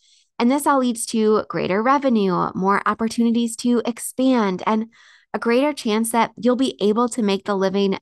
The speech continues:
that you dream of, all while living the balanced and present lifestyle with your family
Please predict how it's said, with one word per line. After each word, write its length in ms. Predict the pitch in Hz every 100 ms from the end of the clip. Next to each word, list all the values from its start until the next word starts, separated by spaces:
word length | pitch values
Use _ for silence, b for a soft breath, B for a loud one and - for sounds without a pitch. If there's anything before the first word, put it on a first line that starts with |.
| -
that 180 | -
you 240 | - 180 233
dream 300 | 214 185 190
of, 180 | 190 190 _ b b _ -
all 260 | 214 233 254
while 200 | 277 233
living 300 | 202 214 208
the 120 | 185
balanced 520 | - 180 202 226 220 -
and 160 | 185
present 440 | 180 - 156 247 -
lifestyle 600 | 196 196 - 190 196 190
with 220 | 185 190
your 140 | 226
family 500 | 226 202 190 202 202